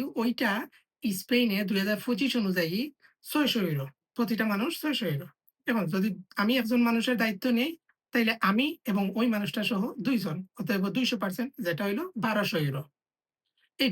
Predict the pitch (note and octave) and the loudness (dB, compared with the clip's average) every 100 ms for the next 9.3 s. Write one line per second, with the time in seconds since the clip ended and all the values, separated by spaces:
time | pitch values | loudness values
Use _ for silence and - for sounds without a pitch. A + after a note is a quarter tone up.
0 | E3+ G#3 C4 C#4 C#4 C4+ B3 A3 A#3 A#3 | 2 2 2 2 2 2 2 2 2 0
1 | C4+ - _ _ A3 G3 G#3 A3 A3 - | -2 -6 _ _ 0 0 0 0 0 0
2 | G3+ F#3 B3+ C4+ F#3+ E3+ E3 F#3+ E3+ D3 | 0 0 0 0 0 0 -2 -2 -2 -2
3 | E3+ D#3+ D#3+ D3+ B3+ D4 F#3+ E3+ E3 E3 | -2 0 -2 -2 -2 0 0 0 0 0
4 | D#3 D#3+ C4 F4+ F3 D3+ D3 D3 C#3+ D3 | -2 -2 -4 -2 -2 0 0 -2 -6 -6
5 | D3+ - _ _ _ _ - - - B3+ | -10 -14 _ _ _ _ -20 -18 -4 0
6 | C4+ A#3 A3 A3+ G#3 G#3+ G#3 G3+ - F3+ | 2 2 0 0 0 0 0 0 0 0
7 | D3+ F3+ F3+ F#3+ G#3 - G3+ F#3+ F3 F#3+ | 0 -2 0 0 -2 -2 -2 -2 -2 2
8 | F#3+ B3 B3+ G3 - D#3 D#3 G3 - A#3 | 2 2 0 -2 -2 -2 -4 -8 -4 0
9 | A3 E3 C#3+ | 2 2 0